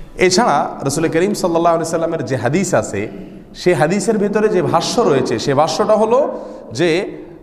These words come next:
মহিলাদেরকে সৃষ্টি করা হয়েছে বাম পাজরের হাড় থেকে। এর মানে এই না যে প্রত্যেক মহিলাকে একজন একজনকে যার যার বাম পাজরের হাড়, তার মানে তাদের গোড়া উৎপত্তি হলো বাম পাজরের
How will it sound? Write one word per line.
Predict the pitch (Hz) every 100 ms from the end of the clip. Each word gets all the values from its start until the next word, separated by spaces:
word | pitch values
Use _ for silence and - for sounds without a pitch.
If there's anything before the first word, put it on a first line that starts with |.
| - -
মহিলাদেরকে | 147 196 202 202 190
সৃষ্টি | 190 185 - 190
করা | 185 185
হয়েছে | 170 175 180 185
বাম | 147 143 143
পাজরের | 143 135 131
হাড় | 123 123
থেকে। | 131 135
এর | 139
মানে | 156
এই | - 170 208
না | 175
যে | 151
প্রত্যেক | 147 151 - 185 156
মহিলাকে | 151 175 175 185
একজন | 156 135 143
একজনকে | 127 143 151 190
যার | 143 110
যার | 123
বাম | 117 104
পাজরের | 110 98
হাড়, | 101 92 -
তার | 127
মানে | 160 190
তাদের | 170 180 - - - - - 95
গোড়া | 92 147 175
উৎপত্তি | 180 151 - 190 - 202
হলো | 226 240
বাম | 185 147
পাজরের | 156 151 196 262 - -